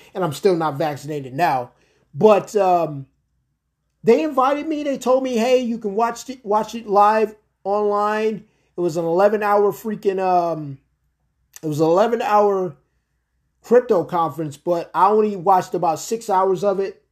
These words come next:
But it was pretty good. I like what they were doing in the background, the games, the N F Ts, and things like that.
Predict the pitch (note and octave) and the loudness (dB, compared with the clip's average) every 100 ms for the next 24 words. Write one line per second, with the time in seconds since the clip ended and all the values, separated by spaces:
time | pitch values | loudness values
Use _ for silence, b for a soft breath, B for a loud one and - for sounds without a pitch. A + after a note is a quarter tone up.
0 | _ _ _ - D3 F3+ A#3 - D4 C#4+ | _ _ _ -6 0 2 2 0 -4 -6
1 | - B3+ B3 B3 F3 F3 G#3+ G#3+ A3+ A3+ | 2 4 4 0 -4 -2 -2 0 0 0
2 | A3 G3 G#3 G#3+ G#3 G3 E3 F#3+ G3 G3+ | 0 -2 -2 -2 -2 -4 -2 -2 -2 -2
3 | G3+ G3+ G3 E3 C#3 F3 F#3 F#3+ D#3+ E3 | -2 -2 -4 -6 -2 -2 0 -4 -4 -6
4 | F3+ E3+ - F#3 F3+ E3 D#3 F3+ D#3 D#3 | -4 -4 -6 -8 -6 -6 -6 -6 -6 -8
5 | C#3+ F#3 F3+ F#3 | -2 2 2 2